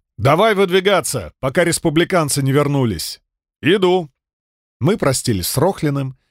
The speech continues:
и я вернулся в грузовик. Профессор помахал вслед рукой и вернулся к своим раскопкам. А я вскоре забыл про него, потому что нащупал в кармане мобильный телефон. На линии фронта мобильная связь под запретом.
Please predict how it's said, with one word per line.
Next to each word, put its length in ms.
и 80
я 180
вернулся 460
в 40
грузовик. 640
Профессор 500
помахал 440
вслед 400
рукой 420
и 140
вернулся 600
к 60
своим 340
раскопкам. 720
А 160
я 160
вскоре 380
забыл 420
про 160
него, 380
потому 280
что 200
нащупал 500
в 100
кармане 640
мобильный 880
телефон. 840
На 140
линии 280
фронта 500
мобильная 440
связь 300
под 160
запретом. 580